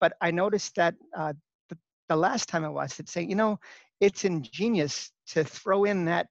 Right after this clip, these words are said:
trip, that no matter what the situation <laughs> is, he has his, his own way of doing things that is consistent.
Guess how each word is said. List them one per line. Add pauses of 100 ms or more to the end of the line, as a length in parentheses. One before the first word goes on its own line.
trip,
that
no
matter (760)
what
the
situation
<laughs> (120)
is, (300)
he
has
his, (520)
his
own
way
of
doing
things
that
is
consistent.